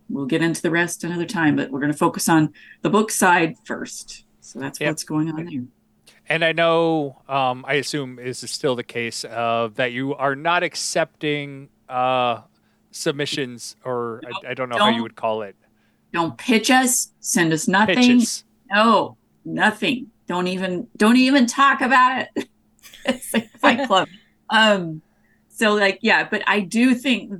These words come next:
Speaker 1: that people in the Star Wars community are really going to love the name of the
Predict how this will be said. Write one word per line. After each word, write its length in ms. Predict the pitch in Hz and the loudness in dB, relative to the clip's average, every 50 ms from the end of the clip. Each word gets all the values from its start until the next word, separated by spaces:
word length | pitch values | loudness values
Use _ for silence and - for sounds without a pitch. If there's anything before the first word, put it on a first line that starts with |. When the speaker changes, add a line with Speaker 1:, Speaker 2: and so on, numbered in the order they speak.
| 175 170 | -10 -4
Speaker 1:
that 500 | 160 180 165 160 156 156 147 - - - - - - _ _ _ _ - - _ _ _ _ _ _ _ | 0 2 2 4 4 4 2 0 -2 -8 -16 -18 -18 _ _ _ _ -20 -20 _ _ _ _ _ _ _
people 560 | - 196 185 - 196 185 175 165 160 - - _ _ _ _ | -12 -12 -8 -6 -6 -4 -4 -4 -4 -6 -8 _ _ _ _
in 100 | - 175 | -8 -8
the 60 | 175 | -6
Star 180 | 160 - 175 160 | -4 -2 0 2
Wars 120 | 160 160 | 2 0
community 480 | - - - 165 160 147 143 - 156 - | -2 -4 -4 -4 -2 -2 -2 -4 -4 -6
are 120 | - 165 156 | -4 -4 -4
really 280 | - 262 - 466 - | -2 -2 -4 -4 -4
going 200 | 302 - 208 202 | -2 0 0 0
to 80 | 185 175 | 2 0
love 260 | 170 180 180 185 160 | 0 0 0 0 0
the 80 | 156 156 | 0 0
name 600 | 139 139 139 151 170 165 147 127 117 151 160 - - | 0 2 2 4 4 4 4 2 2 0 -6 -8 -8
of 120 | 135 139 | -8 -6
the 80 | 120 110 | -6 -6